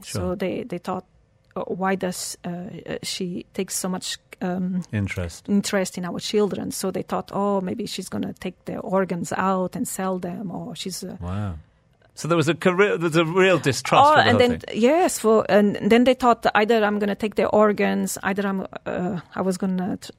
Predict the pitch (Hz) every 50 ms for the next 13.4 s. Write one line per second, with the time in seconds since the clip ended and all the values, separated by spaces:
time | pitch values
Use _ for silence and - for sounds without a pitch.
0 | - _ - 208 190 - - 196 190 196 196 190 185 185 185 - - - 185 214
1 | 220 - - - - - - 131 127 123 214 208 - 202 - - 208 196 196 190
2 | 190 185 - - - - - _ _ 247 262 - 269 262 240 247 - 214 202 208
3 | - - 190 - - - _ _ - - - - _ _ - 208 - - 247 -
4 | 233 277 294 330 320 294 - - 220 220 214 208 208 196 202 202 202 202 - -
5 | _ _ _ _ _ _ _ _ _ _ _ _ _ _ _ _ 240 233 - 277
6 | - 277 277 277 269 262 - - 226 226 208 208 - - 277 277 269 - - 240
7 | 247 220 175 180 - - 196 - - - - 208 196 196 202 190 - - - -
8 | 185 180 180 180 - - _ _ _ _ _ _ _ 202 202 - - - 202 185
9 | - - 196 208 - - 180 175 - - - 180 190 - - - _ _ _ _
10 | _ _ _ _ _ _ - - 226 240 233 - 247 208 247 254 262 247 214 202
11 | 190 185 180 190 185 196 214 226 240 240 247 202 190 185 - - 190 180 196 202
12 | 240 240 254 - - 190 196 - _ - - - 196 190 - 190 175 - 190 196
13 | 190 190 - - - - 185 208